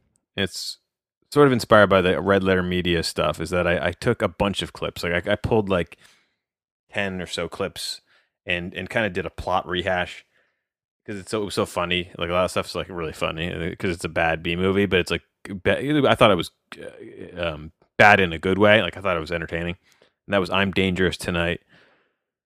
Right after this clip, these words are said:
which is, uh, ba, ba, ba, ba, episode one thirty-three,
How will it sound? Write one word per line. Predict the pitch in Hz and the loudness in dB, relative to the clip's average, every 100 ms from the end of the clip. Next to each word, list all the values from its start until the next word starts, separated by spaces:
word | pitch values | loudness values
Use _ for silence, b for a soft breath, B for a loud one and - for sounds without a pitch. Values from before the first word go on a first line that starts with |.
| _ _ _ _ | _ _ _ _
which | - 117 - | -2 0 6
is, | 180 143 127 156 185 | 6 6 4 2 2
uh, | 202 196 190 180 170 170 | 2 4 4 2 2 0
ba, | 175 | -2
ba, | 175 | -4
ba, | 135 143 | -6 -6
ba, | 190 190 185 185 185 180 175 B B B B B B _ _ _ _ _ _ _ _ _ _ _ _ - - | -2 0 0 0 -2 -6 -12 B B B B B B _ _ _ _ _ _ _ _ _ _ _ _ -4 2
episode | 113 113 104 | 4 8 8
one | 113 107 | 8 8
thirty-three, | 123 104 - 104 90 80 82 | 8 8 4 4 4 2 -2